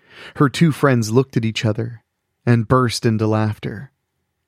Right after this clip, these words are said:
"Oh no, Amber's getting a ticket," Sarah teased. "Maybe the cop will be cute. Ask if you can touch his gun," Madison said, causing Sarah to burst into laughter. "Will you two stop it?"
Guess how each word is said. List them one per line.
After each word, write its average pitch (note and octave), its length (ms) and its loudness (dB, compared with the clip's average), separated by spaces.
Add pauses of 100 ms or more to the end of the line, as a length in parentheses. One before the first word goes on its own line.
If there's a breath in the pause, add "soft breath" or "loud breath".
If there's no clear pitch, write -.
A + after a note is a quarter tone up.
(300)
"Oh G3+ 280 0
no, A#3 580 2
Amber's G3+ 480 0
getting F3 400 2
a F#3 80 0
ticket," F#3 920 0 (320)
Sarah G#2+ 440 0
teased. G#2+ 640 -4 (800)
"Maybe E3 280 4
the F3+ 120 0
cop F3 340 0
will A3 80 0
be E3 160 0
cute. F3+ 460 -2 (420 soft breath)
Ask G#3+ 300 2
if G#3+ 100 0
you G3+ 60 -14
can F3 140 0
touch D#3+ 280 0
his B2 160 -2
gun," B2+ 560 0 (440)
Madison A2 500 0
said, A2 380 -2
causing B2+ 400 0
Sarah B2 400 2
to A2 100 -2
burst A2+ 420 -2
into A2 200 -2
laughter. G#2+ 640 -4 (760)
"Will F3 160 2
you A3 160 2
two A#3+ 220 0
stop C#3 480 0
it?" F3+ 240 -2